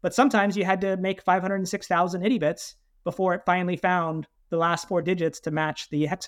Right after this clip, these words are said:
or to match the, the, the CryptoPunk value. So, like, literally it was this, like, mining process of, of just, you know, laborious script work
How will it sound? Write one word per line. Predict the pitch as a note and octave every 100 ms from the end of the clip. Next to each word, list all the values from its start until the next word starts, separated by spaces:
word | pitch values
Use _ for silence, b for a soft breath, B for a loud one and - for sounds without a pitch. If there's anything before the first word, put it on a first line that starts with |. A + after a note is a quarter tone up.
| D3 F3
or | C#3+
to | F3
match | E3 -
the, | D#3+ C#3+ D3
the, | D3 C#3+
the | C#3+
CryptoPunk | G3 E3 C#3+ C3
value. | C3 C#3 C#3+
So, | - F3+ E3 b b b _ _ _ _ -
like, | F#3 - G3
literally | G#3 C4 A3+ G3
it | F3
was | D#3
this, | F3
like, | D#3+ D3
mining | D#3+ F#3 G3 F3+
process | E3+ D3+ - D#3 D3+ - - _ B2+ -
of, | D#3+ D#3+ D3+ C#3 _ -
of | D3 C#3+ -
just, | E3 - _ _ _ _ _ F#3
you |
know, | E3 C#3 - -
laborious | F#3 G3 G3 F#3 -
script | - A3 A3 F#3
work | D#3+ F#3 -